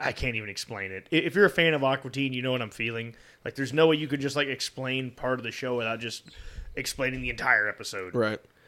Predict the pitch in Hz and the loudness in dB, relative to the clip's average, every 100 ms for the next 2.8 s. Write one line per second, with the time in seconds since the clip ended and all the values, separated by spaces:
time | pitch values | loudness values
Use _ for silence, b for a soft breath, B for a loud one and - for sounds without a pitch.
0 | b b b - 156 165 160 135 76 135 | b b b 6 10 12 12 10 6 2
1 | 131 156 180 185 170 170 131 123 - 127 | 6 6 6 6 6 4 4 2 2 -2
2 | 110 - 113 120 104 - - 101 | -4 0 0 2 -2 -4 -6 -6